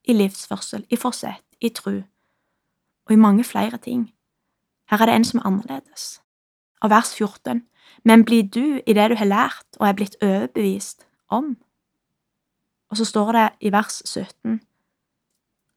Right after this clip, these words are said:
"For at Guds menneske kan være fullkommen, satt i stand til all god gjerning." Og vet du, det som han hadde lært og er blitt overbevist om, det handler om Guds ord. Det handler om den skriften og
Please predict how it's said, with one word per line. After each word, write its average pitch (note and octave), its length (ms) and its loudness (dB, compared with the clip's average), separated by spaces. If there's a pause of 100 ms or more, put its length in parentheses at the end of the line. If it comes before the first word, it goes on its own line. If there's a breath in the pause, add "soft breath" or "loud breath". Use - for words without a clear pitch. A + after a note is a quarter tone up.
(260)
"For - 120 0
at G3 140 0
Guds - 300 0
menneske G#3 420 2
kan G#3 180 0
være G3 180 -2
fullkommen, G3 720 -2
satt G3+ 240 -4
i G3+ 40 -10
stand G3 260 -2
til G#3+ 100 -10
all F3+ 220 -6
god F#3+ 200 -8
gjerning." F3+ 520 -12 (720)
Og G#3 60 4
vet B3+ 180 4
du, B3 100 6 (140)
det A3+ 120 2
som A3 100 2
han A3 120 6
hadde A3 160 2
lært G3+ 320 2
og A3+ 60 -2
er G#3 80 -2
blitt G3+ 140 -12
overbevist G3+ 400 -8
om, F3+ 120 -6 (140)
det G3+ 60 -2
handler F#3 240 4
om F#3+ 60 2
Guds F#3+ 240 -6
ord. F#3+ 340 -12 (580)
Det - 80 -10
handler G#3 240 8
om A3 100 6
den G#3 140 4
skriften - 840 -8
og G3 100 -4